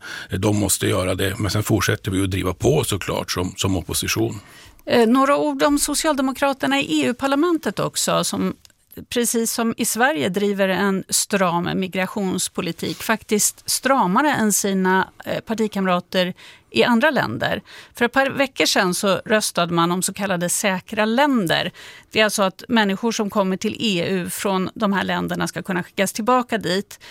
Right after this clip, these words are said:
Speaker 2: efter en förenklad asylprocess. Och det gäller även om de bara har passerat ett av de här länderna på väg till E U. Då röstade Socialdemokraterna, de svenska, med E P P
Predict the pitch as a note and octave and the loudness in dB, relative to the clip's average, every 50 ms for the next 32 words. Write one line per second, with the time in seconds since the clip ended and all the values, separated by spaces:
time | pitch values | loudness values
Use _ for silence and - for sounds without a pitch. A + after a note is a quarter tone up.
0 | - - - - - _ _ - G3+ G3 - - - G3 F#3 F3+ F3+ - - - | -20 -20 -20 -20 -20 _ _ 0 0 0 0 0 0 2 2 2 0 -2 -6 -6
1 | - A3+ G3 F3 E3 F3 - - D#3 E3 E3+ E3 - - E3+ F3 - - F#3 - | -2 0 2 2 2 0 -2 -2 -2 0 0 -2 -2 -4 -6 -6 -6 -6 -4 -4
2 | - - F#3 - - - - F#3+ G3 F#3+ F#3+ F#3 F#3 F#3 F#3+ F#3 F3+ F3 F#3+ G3 | -2 -2 -4 -4 -6 -6 -4 -4 -2 -2 -2 0 0 0 0 0 0 0 0 0
3 | G3 F#3+ F3+ F3 E3+ E3+ E3 D#3+ F3 E3+ - - G#3+ G#3+ - - B3+ B3+ C4 A#3 | 0 0 0 0 0 0 0 0 -2 -2 -4 -2 -2 -2 0 0 0 2 2 2
4 | G3 D3+ D3+ - - D3+ D#3 - D#3+ - - D3 D3+ D#3 E3 F3 D#3 D#3+ D#3+ D3+ | 2 2 0 -2 -4 -4 -4 -6 -6 -4 -2 -2 -2 0 -2 -2 -2 -2 -2 -4
5 | D#3 D#3 E3+ D#3 D#3 D3+ - - - - - F#3+ F#3 G3+ G#3 G#3 G3+ F#3+ - - | -6 -6 -6 -6 -6 -6 -6 -8 -8 -8 -8 -2 0 2 2 2 2 0 -4 -6
6 | F3+ - - - F#2+ - C3+ - - - - - - - _ - - - - - | -8 -6 -6 -6 -6 -6 -6 -8 -10 -10 -12 -12 -14 -16 _ -20 -20 -18 -18 -20
7 | - _ - - C#4+ D#4+ D#4+ E4+ D#4+ - - - F3+ E3+ E3 E3 - F3+ - - | -20 _ -2 0 2 2 4 2 2 0 -2 -2 -4 -4 -4 -4 -4 -4 -2 0
8 | A3+ G#3+ F3 D#3+ C#3 D#3 D#3+ - - E3+ E3 D#3+ - - - E3+ D3 D#3+ F3+ - | 0 0 0 -2 -4 -6 -6 -6 -4 -4 -4 -4 -4 -4 -2 -2 -2 -2 -2 -2
9 | F#3+ G3 - - - G#3 F3+ B2+ - - - - - - - F3+ G3+ - - _ | -2 -2 0 0 0 0 0 0 -2 -4 -4 -4 -4 -6 -4 -6 -6 -8 -8 _
10 | - G#3+ G#3 G3+ F#3+ - _ - A3+ G#3 G#3 - - A#3+ A#3 - - - C#4 C4+ | 0 0 0 0 0 -4 _ 0 0 0 0 0 -2 -4 -4 -4 -8 -8 -6 -4
11 | C#4 C#4+ - | -2 0 0